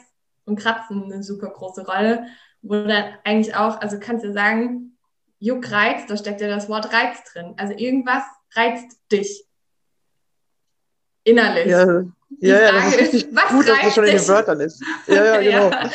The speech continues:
Speaker 1: Ja,
Speaker 2: Das Wort
Speaker 1: also
Speaker 2: sagt's eigentlich schon.
Speaker 1: Ja,
Speaker 2: Ja, okay.
Speaker 1: Sprache ist so kraftvoll, ja.
Speaker 2: Ja.
Speaker 1: Total. Oder so dieses,
Speaker 2: Ah, ja.
Speaker 1: ich bin so aufgekratzt.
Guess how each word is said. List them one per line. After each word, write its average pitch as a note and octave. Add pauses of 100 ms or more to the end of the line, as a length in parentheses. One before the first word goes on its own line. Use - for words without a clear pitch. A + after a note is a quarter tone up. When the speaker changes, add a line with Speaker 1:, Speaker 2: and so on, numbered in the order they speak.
(300)
Speaker 1:
Ja, B3
Speaker 2:
Das F#3
Wort C4
Speaker 1:
also A#3
Speaker 2:
sagt's C4+
eigentlich F3+
schon. F3 (240)
Speaker 1:
Ja, B3
Speaker 2:
Ja, G3+
okay. G#3
Speaker 1:
Sprache C#4
ist B3+
so C4
kraftvoll, B3 (120)
ja. G#3 (880)
Speaker 2:
Ja. F#3+
Speaker 1:
Total. A3+ (960)
Oder A#3+
so A#3
dieses, A#3+
Speaker 2:
Ah, G3+
ja. F#3 (400)
Speaker 1:
ich A3+
bin C4+
so A3+
aufgekratzt. A3